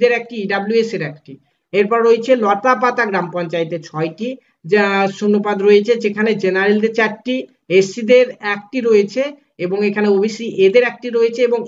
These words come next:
ইডাব্লিউএস এর একটি রয়েছে। এরপর দেখতে পাচ্ছ যে গৈকসাডাঙ্গা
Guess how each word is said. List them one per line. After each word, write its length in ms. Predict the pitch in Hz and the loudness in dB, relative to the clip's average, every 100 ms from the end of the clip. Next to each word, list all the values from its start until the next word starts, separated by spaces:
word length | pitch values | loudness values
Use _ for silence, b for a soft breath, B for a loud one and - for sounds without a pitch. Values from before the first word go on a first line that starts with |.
| 220 | -8
ইডাব্লিউএস 520 | 240 240 220 214 202 247 | -2 -2 2 2 4 2
এর 60 | 240 | 0
একটি 160 | - 165 147 | -4 -10 -10
রয়েছে। 280 | 139 131 131 151 _ _ - | -12 -14 -20 -20 _ _ -4
এরপর 240 | 196 254 247 | 0 4 4
দেখতে 160 | 233 247 | 2 -2
পাচ্ছ 200 | 247 214 254 240 | -4 -2 0 0
যে 100 | 233 262 262 B - 170 | 4 2 2 B -18 0
গৈকসাডাঙ্গা 1300 | 226 262 - 220 - 214 226 220 170 180 175 180 220 | 2 2 -6 -16 -8 -2 0 -2 -2 -2 -2 -2 0